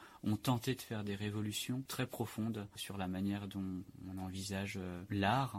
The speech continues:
en quelque sorte, mais en réalité il y a une sorte de culture un peu vieillotte comme ça dans la manière d'apprendre le cirque qui fait qu'on distingue d'une part la technique, d'autre part l'artistique,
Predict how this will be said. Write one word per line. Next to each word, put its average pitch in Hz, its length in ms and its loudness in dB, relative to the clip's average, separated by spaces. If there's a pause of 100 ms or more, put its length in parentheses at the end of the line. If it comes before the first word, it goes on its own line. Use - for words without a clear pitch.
en 101 100 -2
quelque 92 280 -4
sorte, - 400 -2 (200)
mais 104 160 6
en 110 120 6
réalité 107 800 0
il - 80 -4
y 101 40 2
a 101 40 2
une 98 120 4
sorte 107 300 0
de 104 120 0
culture 127 460 2
un 117 80 4
peu 113 160 0
vieillotte 110 560 2
comme 101 200 0
ça 101 200 -2
dans 98 140 2
la 95 100 2
manière 107 460 2
d'apprendre 104 460 4
le 107 100 2
cirque 135 340 2
qui - 140 -10
fait 117 160 0
qu'on 113 160 -2
distingue 117 480 0
d'une 107 200 0
part 101 240 -2
la 95 120 -2
technique, 104 420 -4
d'autre 104 280 -6
part 101 200 -6
l'artistique, 104 600 -2